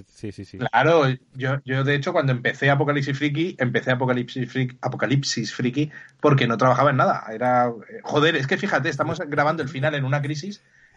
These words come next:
Speaker 1: y yo estaba, eh, saliendo de la crisis anterior,
Speaker 2: Sí,
Speaker 1: que
Speaker 2: sí,
Speaker 1: había
Speaker 2: sí.
Speaker 1: chapado la,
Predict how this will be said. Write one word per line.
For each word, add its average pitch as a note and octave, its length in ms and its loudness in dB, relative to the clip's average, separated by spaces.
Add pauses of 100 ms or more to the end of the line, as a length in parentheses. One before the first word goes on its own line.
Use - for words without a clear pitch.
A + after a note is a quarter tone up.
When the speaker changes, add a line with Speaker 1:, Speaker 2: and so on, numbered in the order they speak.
Speaker 1:
y B2 120 -6
yo C3+ 100 4
estaba, D3+ 540 4
eh, A#2+ 200 -2
saliendo B2 400 -2
de E3+ 80 0
la C#3 80 2
crisis B2+ 280 -6
anterior, D3 460 -4
Speaker 2:
Sí, G#2+ 140 -10
Speaker 1:
que G2+ 60 -4
Speaker 2:
sí, F#2+ 40 -8
Speaker 1:
había A2+ 280 0
Speaker 2:
sí. B2 80 -2
Speaker 1:
chapado C#3+ 280 2
la, A#2 380 4